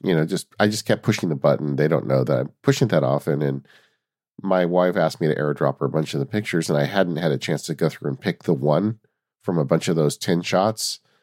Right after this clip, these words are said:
And I didn't wanna be that guy, but I was thinking as I was sending her these, you know, fifty pictures, of which I normally would keep five, I was thinking, "Well, my cloud's gonna get hit with fifty pictures twice now,"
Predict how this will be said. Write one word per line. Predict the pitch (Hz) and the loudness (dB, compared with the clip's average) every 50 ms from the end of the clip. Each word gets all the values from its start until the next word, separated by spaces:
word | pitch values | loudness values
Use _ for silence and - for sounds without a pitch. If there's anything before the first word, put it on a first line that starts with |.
| _ _ _ _ _ _ _ _ _ _ _ _ - | _ _ _ _ _ _ _ _ _ _ _ _ 0
And | 113 107 | 0 2
I | 110 | 2
didn't | 120 160 170 156 | 2 2 0 2
wanna | 139 131 110 90 | 2 2 2 0
be | 76 85 101 113 | 0 0 0 2
that | 117 123 127 123 123 | 2 2 0 0 0
guy, | - 120 123 127 127 | -2 0 0 2 2
but | 117 104 | 2 2
I | 101 92 | 2 2
was | 98 - | 0 0
thinking | - 127 127 127 - 131 104 92 | 0 0 0 2 2 2 2 2
as | 85 - | 2 2
I | 87 | 2
was | 82 82 82 - | 2 2 2 2
sending | - - 107 101 101 92 85 | 2 2 2 4 4 2 2
her | 92 85 78 76 | 0 0 0 0
these, | 71 76 69 71 71 - - - _ - | 0 0 -2 -2 -4 -6 -10 -10 _ 0
you | 101 87 | 2 2
know, | 76 69 69 - - | 4 2 2 -2 0
fifty | - 117 101 - - 80 69 | 0 0 0 2 0 -2 -4
pictures, | 67 - 92 85 - - - 76 69 69 - - - - - _ _ _ _ _ _ _ - | 0 0 -2 -2 0 -2 -2 -2 -2 -2 -4 -6 -10 -12 -16 _ _ _ _ _ _ _ 2
of | 95 92 92 | 2 2 4
which | 95 90 85 - - - - _ _ _ _ _ - | 2 2 2 0 -4 -8 -12 _ _ _ _ _ -2
I | 92 90 87 | 0 0 0
normally | 92 98 101 98 101 98 95 90 | 0 0 2 2 2 2 2 2
would | 85 78 69 - | 2 0 -2 -4
keep | - 80 67 - | -6 -8 -8 -2
five, | - 98 85 76 69 69 69 69 - - _ _ | 2 2 4 4 4 2 0 -2 -4 -8 _ _
I | _ _ _ _ _ _ | _ _ _ _ _ _
was | - 101 | -2 0
thinking, | 104 87 98 92 85 85 87 | 0 2 2 0 0 0 0
"Well, | 92 104 117 127 120 - _ - | 0 2 2 2 0 -2 _ -4
my | 104 101 104 110 110 | -2 0 2 2 0
cloud's | 107 - 110 104 101 98 95 - | 0 2 2 2 2 0 -2 -2
gonna | - 90 90 90 80 | -2 0 0 0 2
get | - 92 80 - - | 2 2 0 0 0
hit | - 101 90 - | 0 0 0 2
with | 90 82 - | 0 0 2
fifty | - 107 101 - 90 | 2 0 2 2 0
pictures | - 98 - - 92 85 - | -2 -2 -2 0 -2 -2 0
twice | - - 107 104 95 - - | 2 2 2 4 2 0 -2
now," | 62 64 73 80 - | -2 0 0 -2 -4